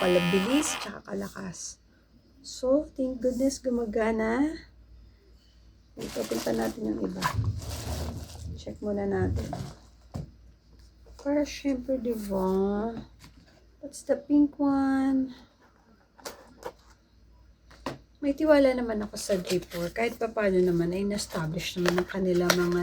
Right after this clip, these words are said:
name soldier. So, ito naman ang color. May ch-, may ano na din siya, may charging cable na din siya sa each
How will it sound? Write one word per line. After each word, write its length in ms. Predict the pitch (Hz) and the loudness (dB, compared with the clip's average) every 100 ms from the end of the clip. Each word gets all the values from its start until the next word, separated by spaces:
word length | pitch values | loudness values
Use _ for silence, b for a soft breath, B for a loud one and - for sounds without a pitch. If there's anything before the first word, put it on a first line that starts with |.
| 175 | 4
name 320 | 180 175 170 | 6 4 2
soldier. 560 | - 170 180 170 - 165 135 - - - - - - - _ - _ - - - - - - | -4 -8 -8 -10 -14 -16 -18 -20 -20 -14 -10 -10 -14 -20 _ -20 _ -20 -20 -20 -20 -20 -16
So, 300 | - - - | -12 -12 -12
ito 400 | 233 - - 262 | -12 -6 2 4
naman 480 | 262 262 247 240 240 | 6 4 2 2 0
ang 300 | 226 220 220 | -2 -6 -6
color. 1080 | - 214 214 214 208 208 208 208 208 220 214 - - - - - _ _ _ _ _ _ B B B B - - | 0 4 4 4 4 4 4 4 2 0 -4 -12 -20 -20 -20 -20 _ _ _ _ _ _ B B B B -16 2
May 240 | 269 285 | 4 4
ch-, 240 | - - - | 2 -6 -2
may 160 | 285 302 | 2 4
ano 240 | 269 262 | 4 2
na 160 | 247 226 | 2 2
din 160 | 220 | 2
siya, 240 | 214 - 196 | 2 0 2
may 160 | 208 | 0
charging 560 | 214 - 240 247 262 254 | 0 0 2 2 -2 -2
cable 400 | 233 220 196 202 | 0 0 2 2
na 160 | 202 190 | 2 0
din 240 | 196 202 | -2 -4
siya 300 | - 185 185 | -4 -2 -2
sa 160 | - 202 | -4 -8
each 320 | 214 208 | -8 -10